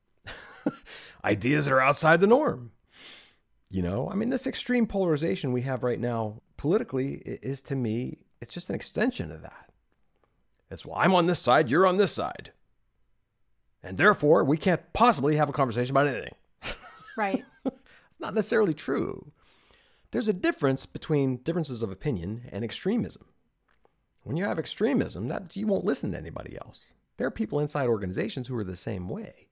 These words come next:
Speaker 1: And their extremism is born out of fear. When a product owner won't listen to you, right? When a boss or a manager won't listen to you,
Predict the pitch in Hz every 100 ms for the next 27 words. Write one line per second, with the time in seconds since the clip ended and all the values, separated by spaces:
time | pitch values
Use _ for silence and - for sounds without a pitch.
0 | _ _ _ - 104 170 160 - 180 143
1 | 113 110 92 98 95 82 80 - - -
2 | _ _ - 104 - 220 226 185 139 120
3 | 123 107 151 - - - - - _ _
4 | _ - 90 107 - 92 117 135 135 104
5 | 113 113 101 98 104 - 135 82 - 87